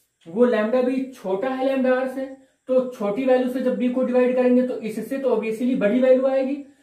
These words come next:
और ये बड़ी वैल्यू जो आ रही है ये ए में ऐड होगा तो म्यू बी की वैल्यू ग्रेटर हो जाएगी। It means mu r is less than mu b। अब म्यू बी की वैल्यू बड़ी आ गई, म्यू आर की वैल्यू छोटी आ गई। तो इस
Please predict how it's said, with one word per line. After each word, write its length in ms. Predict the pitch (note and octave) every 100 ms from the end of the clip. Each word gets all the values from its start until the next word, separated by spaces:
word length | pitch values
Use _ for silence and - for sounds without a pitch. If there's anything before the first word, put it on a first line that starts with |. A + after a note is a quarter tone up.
| _
और 140 | G3+ A3+ A3
ये 120 | D4 G3
बड़ी 340 | A3+ B3 C#4+
वैल्यू 420 | A#3+ A3 G#3+ G#3 A3 F#3+ D#3+
जो 120 | G#3
आ 220 | F#3 F3
रही 180 | F3+ F3+
है 180 | G3+ B3
ये 140 | B3 -
ए 120 | G3+ A#3
में 100 | A3+
ऐड 260 | G3+ A3 G#3+
होगा 200 | A3 B3
तो 100 | G#3+
म्यू 280 | G3+ B3 A#3+ -
बी 140 | A3+ C#4
की 140 | B3+ B3
वैल्यू 320 | G#3+ G#3+ C4+
ग्रेटर 400 | - A#3+ C4+ D4+
हो 80 | C4+
जाएगी। 360 | C4+ B3+ B3 - - _ _
It 160 | E3+ G3+
means 260 | A#3 C#4 A3
mu 260 | A3+ A#3 -
r 180 | F#3+ A3+
is 100 | B3 G#3 F#3
less 260 | A3+ A#3+ F#3
than 260 | G#3+ C#4+ D#4 - - _ D#3+ E3+
mu 300 | G3+ C#4 E4+ F4+ - - -
b। 180 | C3+ F#3 F3+ F3+ _ _ _ _
अब 160 | A3 A#3
म्यू 180 | C4 C#4+
बी 200 | G#3+ C4+
की 200 | C#4 B3+
वैल्यू 260 | A#3+ A#3+ B3
बड़ी 260 | A3 A3 B3
आ 60 |
गई, 140 | B3 C4+
म्यू 180 | A#3+ A3+
आर 180 | A3+
की 120 | A3+ G#3+
वैल्यू 280 | G#3 A#3 D4+ - - _
छोटी 320 | F#3+ F#3+ F3+
आ 120 | C3+
गई। 160 | B2 A#2+ - _ _ A3+
तो 100 | A3+
इस 200 | C#4+